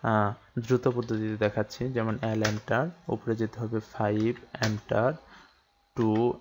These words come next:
এন্টার, নিচের দিকে নামতে হবে ওয়ান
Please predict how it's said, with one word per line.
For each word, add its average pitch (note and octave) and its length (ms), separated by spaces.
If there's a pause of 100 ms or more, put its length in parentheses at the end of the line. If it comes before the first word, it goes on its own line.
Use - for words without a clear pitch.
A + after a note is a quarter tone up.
(100)
এন্টার, A2 560 (1900)
নিচের B2 300
দিকে A2 180
নামতে A2 300
হবে A2+ 240
ওয়ান A2 540